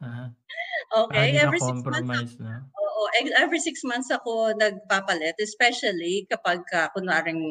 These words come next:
Speaker 2: ang tawag dito, may mga, may mga ina-access ako na subscription, tapos ipapasok mo dun ang password mo. Pagka hindi ko masyadong
Speaker 1: Mhm.
Speaker 2: kilala yung mga ano na yun, ah, nagwo-worry na ako. Tapos,
Speaker 1: Aha.
Speaker 2: um,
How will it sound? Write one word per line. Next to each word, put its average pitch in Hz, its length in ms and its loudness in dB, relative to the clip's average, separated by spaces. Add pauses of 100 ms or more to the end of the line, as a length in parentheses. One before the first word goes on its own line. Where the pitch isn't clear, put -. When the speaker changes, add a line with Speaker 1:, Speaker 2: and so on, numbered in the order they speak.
(280)
Speaker 2:
ang 170 160 -6
tawag 156 240 0
dito, 143 320 -4
may 190 160 6
mga, 185 400 6 (320)
may 202 80 8
mga 196 320 6
ina-access 185 480 4
ako 185 160 0
na 175 100 2
subscription, 202 1040 2 (420)
tapos 185 320 2
ipapasok 190 540 0
mo 175 80 0
dun 170 220 2
ang 165 100 -2
password 190 480 2
mo. 175 160 -2
Pagka 233 240 4
hindi 269 160 2
ko 262 80 -2
masyadong 202 460 2
Speaker 1:
Mhm. - 40 -4
Speaker 2:
kilala 180 240 -2
yung 170 220 -8
mga 151 160 -4
ano 156 180 2
na 160 140 6
yun, 190 200 8 (600)
ah, 156 240 6
nagwo-worry 170 760 8
na 156 220 6
ako. 135 300 -8 (340)
Tapos, 190 460 4
Speaker 1:
Aha. 165 100 4
Speaker 2:
um, 151 540 -4